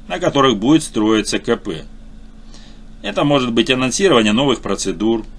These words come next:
проведение обучающих мастер-классов или мероприятий по типу Дня открытых дверей. В К П это будут продающие посты. Для их представления пишутся прогревающие посты,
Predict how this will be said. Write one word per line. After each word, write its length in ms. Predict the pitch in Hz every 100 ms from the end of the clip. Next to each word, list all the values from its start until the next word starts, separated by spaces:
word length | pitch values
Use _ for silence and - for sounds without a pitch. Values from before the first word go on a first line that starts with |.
| - - -
проведение 480 | 107 131 180 160
обучающих 600 | 110 104 - 104 101 101 104
мастер-классов 880 | 107 - 95 85 101 135 - 107 - - - - -
или 160 | 180 180
мероприятий 640 | 139 117 107 117 156 147
по 160 | 104 101
типу 320 | 123 117 113
Дня 260 | 92 104 104
открытых 420 | - 95 90 -
дверей. 440 | 113 107 82 76 - - - - - - - - -
В 40 |
К 120 | 120
П 120 | -
это 260 | 220 190 135
будут 380 | 101 151 180 - - -
продающие 560 | 113 110 113 - 160
посты. 600 | - 127 - - 107 76 - - -
Для 220 | 104 180
их 100 | 196
представления 640 | 117 - 110 113 170 147 -
пишутся 480 | 131 139 117 117
прогревающие 920 | - 110 107 101 101 104 98 - 101
посты, 640 | - 95 - - 127 156